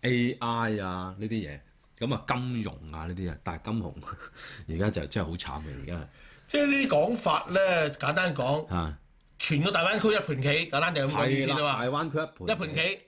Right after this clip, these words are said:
Speaker 2: 噉啊，由佢操盤。
Speaker 1: 啊，由佢操盤。
Speaker 2: 咁簡單啫嘛。
Speaker 1: 即係噉講。
Speaker 2: 個問題就係，一盤棋係咪就好過多元噉去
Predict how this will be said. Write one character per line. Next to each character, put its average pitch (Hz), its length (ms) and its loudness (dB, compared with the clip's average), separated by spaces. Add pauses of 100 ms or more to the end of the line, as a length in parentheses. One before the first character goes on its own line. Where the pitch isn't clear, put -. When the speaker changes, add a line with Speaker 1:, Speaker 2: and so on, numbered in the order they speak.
(560)
Speaker 2:
噉 226 100 2
啊， 208 60 2
由 139 140 -2
佢 165 160 -2
操 214 140 2
盤。 170 200 -2 (260)
Speaker 1:
啊， 95 140 -6
由 92 200 -6
佢 113 220 -4
操 135 180 -2
盤。 110 260 -4
Speaker 2:
咁 147 180 -2
簡 143 200 0
單 165 160 0
啫 165 40 -4
嘛。 147 140 -6
Speaker 1:
即 196 80 0
係 - 40 2
噉 - 20 0
講。 294 40 0
Speaker 2:
個 262 80 2
問 165 240 -2
題 139 60 0
就 170 80 -2
係， 165 140 -2
一 - 360 -6 (160)
盤 123 380 -10
棋 143 300 -6
係 233 40 0
咪 165 140 -2
就 143 200 0
好 139 120 -4 (220)
過 151 540 -2 (520)
多 220 280 6
元 101 220 -12 (120)
噉 165 180 0
去 135 480 0